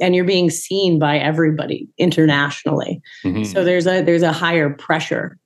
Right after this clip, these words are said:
Speaker 1: for sure than just, uh, amongst some of your peers.
Speaker 2: Right. Like in those individual competitions where it's like, yeah, there's some people there, but you know most of them. And <laughs> yeah.
Speaker 1: Right, exactly.
Speaker 2: <laughs> Yeah.
Speaker 1: Yeah.
Speaker 2: As opposed to everybody from around the world watching on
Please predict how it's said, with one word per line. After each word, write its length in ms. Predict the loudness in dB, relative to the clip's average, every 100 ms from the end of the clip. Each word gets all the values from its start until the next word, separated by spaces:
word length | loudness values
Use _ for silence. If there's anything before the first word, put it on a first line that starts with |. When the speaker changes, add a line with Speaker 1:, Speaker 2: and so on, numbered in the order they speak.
| _
Speaker 1:
for 240 | -4 -2
sure 340 | -2 0 2 4
than 160 | 4
just, 300 | 4 2 -2 -10 -2
uh, 180 | -2 0
amongst 480 | 0 2 2 0 -4
some 160 | -2 0
of 140 | 2
your 120 | 0
peers. 460 | -2 -8 -8 -10 -16 _
Speaker 2:
Right. 440 | 0 2 2 0 0
Like 180 | -2 0
in 100 | -2
those 200 | -2 -2
individual 480 | -2 -2 -2 -2 0
competitions 540 | 0 0 0 0 0
where 120 | 0
it's 120 | 0 -2
like, 160 | 0
yeah, 200 | 0 2
there's 180 | 2 0
some 100 | 0
people 300 | -2 0 0
there, 240 | 2 2 0
but 100 | -2
you 80 |
know 180 | -2 -2
most 300 | 0 -2 -2
of 80 | -4
them. 220 | -2 -2
And 360 | -4 -4 -4 -4 -2
<laughs> 180 | -2 2
yeah. 280 | 2 0 0
Speaker 1:
Right, 260 | 0 0 2
exactly. 680 | 2 2 2 2 2 0
Speaker 2:
<laughs> 100 | 0
Yeah. 360 | -2 -2 -2 0
Speaker 1:
Yeah. 300 | 2 2 0
Speaker 2:
As 100 | 0
opposed 320 | 0 0 0 0
to 80 |
everybody 380 | 0 2 2 0
from 80 | -2
around 220 | -4 -4
the 60 | -2
world 220 | -2 -2
watching 320 | -2 -4 -6
on 280 | -4 -4